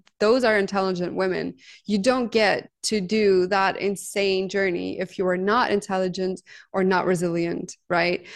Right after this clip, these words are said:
So that is the, but that's the, the captivating story that the courtesans have, is that they really have that fullness in them. And it's the fullness of the goddess, the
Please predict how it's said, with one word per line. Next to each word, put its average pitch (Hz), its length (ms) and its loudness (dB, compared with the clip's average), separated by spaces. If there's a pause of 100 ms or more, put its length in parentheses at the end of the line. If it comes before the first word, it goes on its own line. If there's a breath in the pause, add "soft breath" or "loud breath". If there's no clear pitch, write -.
(100)
So 214 300 0
that 226 240 -2
is 233 180 -2
the, 208 240 -4
but 220 180 -4
that's 240 300 -4
the, 208 300 -2
the 202 100 -2
captivating 196 760 -2
story 196 520 0
that 180 180 -4
the - 100 -4
courtesans 185 560 0
have, 190 340 -2
is 190 100 -6
that - 180 -4
they 190 140 -2
really 214 320 0 (220)
have 220 340 -2
that 190 360 -2 (840 loud breath)
fullness 226 840 2
in 185 220 0
them. 180 280 -2
And 202 120 -2
it's 202 160 -4
the - 160 -6 (140)
fullness 233 640 0
of 190 380 0 (160)
the 190 160 -4 (120)
goddess, 196 840 -4 (460)
the 220 160 0